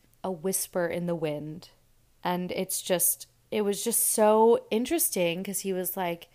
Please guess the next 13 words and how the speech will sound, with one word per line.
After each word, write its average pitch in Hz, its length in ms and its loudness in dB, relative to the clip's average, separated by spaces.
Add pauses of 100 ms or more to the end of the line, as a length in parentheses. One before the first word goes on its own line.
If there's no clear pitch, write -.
(480)
"Whatever 196 340 -4
you're 220 200 2
worried 214 320 0
about, 202 580 2 (840)
whatever 185 400 -6
you're 196 160 -2
stressed 220 480 -2
about, 214 480 0 (760)
your 214 260 0
life 202 540 2
is 185 160 -2
so 190 360 2
small, 185 840 0